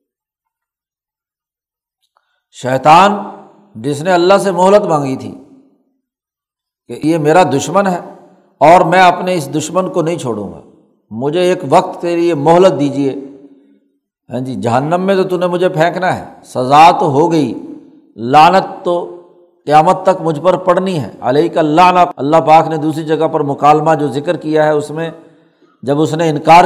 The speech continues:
کیا تو اللہ نے کہا کہ تم ملعون ہو گئے، تو اس نے کہا، انظرنی، مجھے مہلت دیجیے۔ اللہ نے کہا، ٹھیک ہے، انک من المنظرین، تجھے مہلت دے دی گئی۔ تو اب یہ اس ٹو میں تھا کہ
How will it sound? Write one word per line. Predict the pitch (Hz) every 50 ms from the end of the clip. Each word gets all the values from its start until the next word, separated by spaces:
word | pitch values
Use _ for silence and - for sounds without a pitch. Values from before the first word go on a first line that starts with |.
| - -
کیا | 160 165 170 175
تو | 170 170 165
اللہ | 151 156 156 170 170
نے | 165 165
کہا | 156 156 151 151 156 160 160 - - - - - -
کہ | - 139
تم | - - 170 160 156
ملعون | 151 147 156 165 175 160
ہو | 139 113 98
گئے، | 95 - - - - - _ _ _ _ _ _ _ _ _ _ _ _ _ _ _ _ _ _ _ _ _ _ _ _ _ -
تو | 110
اس | 123 143
نے | 156 175 170
کہا، | 165 190 190 190 185 160 139 - -
انظرنی، | 160 180 190 185 160 175 170 147 127 120 113
مجھے | 92 - - - 117 127 143 143
مہلت | 147 165 175 175 170 151 -
دیجیے۔ | 127 113 95 95 95 82 - - - _ _ _ _ _ _ _ _ _ _ _ _ 1077 1077 988 _ _ _ _ _ _ _ _ _ _ _ _ _ _ _ _ _ _ _ _
اللہ | - 143 156 170 175
نے | 180 180
کہا، | 151 175 175 175
ٹھیک | 139 147 165 180 175 165 175
ہے، | 170
انک | 151 147 156 156 165 160 160
من | 160 151 151 151
المنظرین، | 156 156 147 143 143 147 143 135 127 143 135 139 135 131 117 110 - -
تجھے | - 147 143 156 151
مہلت | 139 - - 127 147 151 151 151 123 117
دے | 127 120
دی | 113 120 110
گئی۔ | 95 87 78 - - - - _ _ _ _ _ _ _ _ _ _ _ _ _ _ _ _ _ _ _ _ _ _ _ _ _ _ _ _
تو | - 123 -
اب | 156 175 175
یہ | 185 185 208 208
اس | 208 - - - -
ٹو | 220 226 233 233
میں | 214
تھا | 180 - 156 175 180
کہ | 175 185 185